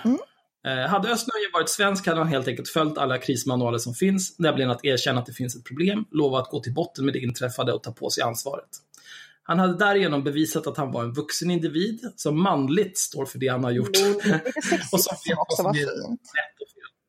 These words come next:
Speaker 2: Ja. Som en fri individ hade han talat till andra fria individer som mycket väl hade kunnat känna igen sig i denna situation av moraliskt dilemma.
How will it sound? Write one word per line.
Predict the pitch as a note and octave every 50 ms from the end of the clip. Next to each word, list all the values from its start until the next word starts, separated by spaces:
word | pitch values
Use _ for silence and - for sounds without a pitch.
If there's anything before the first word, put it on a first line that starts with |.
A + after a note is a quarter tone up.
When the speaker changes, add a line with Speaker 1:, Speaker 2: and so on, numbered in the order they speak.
| _ _ _ _ _ _ -
Speaker 2:
Ja. | B2 C3 D3+ G3 D4+ D#4 - _ _ _ -
Som | - - - F3 F3+
en | F#3 F#3
fri | F#3 - - G3 A3+ A3 A3+ A#3+
individ | A3+ G3+ F3+ F#3+ F#3+ G#3+ F3+ C#3
hade | D3 D3 C#3
han | C#3+ C#3+ C#3+
talat | - F3 D3 C#3 C3+ -
till | - -
andra | - C#3 C#3 C3+ C3+ D#3+ D#3
fria | - - - - F3+ G3 F3+ D3+ E3+ G3+
individer | G3 F#3 F3+ E3 F3 E3 F3+ F3+ D#3 C#3+ B2+ B2+ - - - - - - _ _ -
som | - - D#3+ F3+
mycket | F#3+ F#3 F#3 - F3+ E3+
väl | E3+ D#3+ D#3
hade | E3 D#3+ C#3+ D3
kunnat | D3 - - C#3+ C#3
känna | - - E3+ C#3+ D3+ D3
igen | C#3+ D3+ D#3+ D#3 D#3+ D#3
sig | - D3+ C3+
i | C3+
denna | C3+ C#3+ C3 C3 A#2+
situation | - - A#2+ G#2+ - C#3 B2+ - - C#3+ B2+ B2 C3
av | B2+ B2
moraliskt | B2 B2+ B2+ B2+ B2+ C#3+ D3 C#3+ C#3+ C#3 C#3 C3 - - -
dilemma. | D3 C#3 C#3+ B2 A2 B2+ C3 -